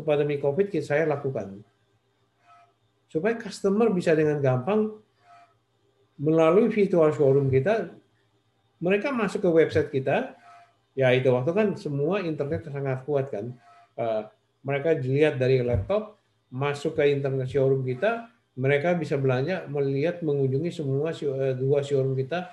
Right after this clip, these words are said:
ini showroom yang di Kebon Jeruk maupun yang showroom di Fatmawati. Jadi mereka bisa lihat kalau ini displaynya apa, apa semua.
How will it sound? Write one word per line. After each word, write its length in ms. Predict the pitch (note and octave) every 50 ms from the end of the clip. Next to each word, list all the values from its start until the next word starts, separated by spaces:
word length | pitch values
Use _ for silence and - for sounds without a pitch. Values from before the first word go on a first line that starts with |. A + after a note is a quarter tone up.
| - - - - _ _
ini 240 | C#3 C#3+ D3 F#3 F3+
showroom 400 | F3+ - D3+ C#3+ C#3 C#3+ C#3 C#3
yang 140 | C#3 C3+ C3+
di 100 | C3+ C3
Kebon 240 | C#3 C3+ C#3 C3+
Jeruk 240 | B2 B2 C3+ D#3+ D#3+ -
maupun 340 | C#3+ C3 C3 C3+ D3 D3 D3
yang 60 | C#3+
showroom 320 | C#3 - C3 C3+ C#3+ D3+ C#3
di 80 | C3
Fatmawati. 580 | B2 A2 A2 - A#2 G#2+ A2 A#2+ A#2 A#2 - G2 - - - - - - _ _ _ _ _ _ _ _ _ _ _ _
Jadi 160 | - C#3 D3+ F3+
mereka 300 | F3 E3 D#3+ D#3 E3 E3
bisa 260 | D#3+ D#3 C#3+ D3+ D3+ C#3+
lihat 400 | C#3 C3+ D3 F3 G#3 A3+ - -
kalau 220 | C#3 C3 C3 C#3
ini 100 | D#3 E3+
displaynya 560 | D3+ C3+ C3 C3 - C3+ C3 C3 C3+ C3+ C3
apa, 540 | C3 B2+ C3 - - E3 F3 E3 D#3 C#3+ C3+
apa 260 | C3+ C3 D#3 E3+ E3+
semua. 480 | F3 - D3+ D3 D3+ D#3+ F#3 F#3+ D3+